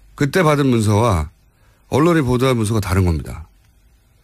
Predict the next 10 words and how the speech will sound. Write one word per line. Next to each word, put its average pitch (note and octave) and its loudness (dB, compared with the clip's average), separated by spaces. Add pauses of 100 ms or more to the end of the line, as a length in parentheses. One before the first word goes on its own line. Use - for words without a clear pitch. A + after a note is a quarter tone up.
(520)
이게 B2+ -2
단 C3+ 0
하나만 F3 2
존재해야 A2+ 2
되거든요. F#2 2
왜냐하면 A#2+ 2
출처가 D#3 -2 (300)
법원 C#3+ 0
행정처 C3 0
단 A2+ -2